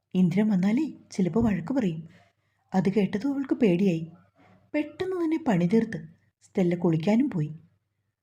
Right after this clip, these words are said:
റൂമിലെത്തിയ ശേഷം വാതിൽ മെല്ലെ ചാരിയിട്ടു. അഥവാ ഇന്ദ്രൻ വന്നെങ്കിലോ എന്നോർത്ത് മാറി ധരിക്കാനുള്ള വേഷമെടുത്തുകൊണ്ട്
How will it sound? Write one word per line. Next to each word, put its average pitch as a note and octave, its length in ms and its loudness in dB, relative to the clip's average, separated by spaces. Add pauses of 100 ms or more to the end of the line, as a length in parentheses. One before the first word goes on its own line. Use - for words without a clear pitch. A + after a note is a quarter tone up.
(140)
റൂമിലെത്തിയ G3 600 4
ശേഷം A3+ 360 0 (240)
വാതിൽ F#3+ 320 4
മെല്ലെ F#3 300 4
ചാരിയിട്ടു. F3+ 580 0 (720)
അഥവാ F#3 320 0 (600)
ഇന്ദ്രൻ F#3+ 380 4
വന്നെങ്കിലോ F#3+ 440 4
എന്നോർത്ത് G3+ 440 2 (880)
മാറി D4 300 4
ധരിക്കാനുള്ള A3+ 520 4
വേഷമെടുത്തുകൊണ്ട് G#3 800 0